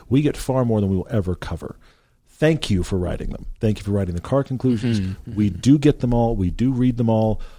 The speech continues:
Speaker 1: We, we categorize and we try to pick good ones. Paul does a great job of curating this podcast.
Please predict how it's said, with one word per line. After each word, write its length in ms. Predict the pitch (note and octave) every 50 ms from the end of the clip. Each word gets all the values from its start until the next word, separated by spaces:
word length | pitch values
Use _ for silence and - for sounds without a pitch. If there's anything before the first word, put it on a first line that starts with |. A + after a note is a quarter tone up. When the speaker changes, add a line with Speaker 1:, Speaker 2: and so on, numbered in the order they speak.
| - _ _ -
Speaker 1:
We, 200 | G2+ F#2+ G2+ -
we 160 | - G#2 G2 -
categorize 720 | - - - C3 C#3+ D3 D3 A#2+ C3 C3 B2+ B2+ C3 A#2
and 80 | A2+ G2
we 80 | F2+ E2
try 240 | - - B2 C3+
to 60 | C#3 C3
pick 200 | - C#3 A2+ G2+
good 160 | A2+ A2+ G#2+
ones. 200 | - A2 G#2+ -
Paul 280 | - - - - B2 B2
does 120 | A#2 G2
a 60 | F2+
great 260 | E2 E2+ F#2+ G#2+ A#2 G#2+
job 240 | G2+ G#2 G#2 G2+ F2+
of 100 | E2+ -
curating 480 | - - A#2 A2+ A2+ A2 G#2+ G2+ G2 F#2
this 100 | F2+ -
podcast. 560 | - - F#2+ F2 - - F#2+ F#2 F2 - -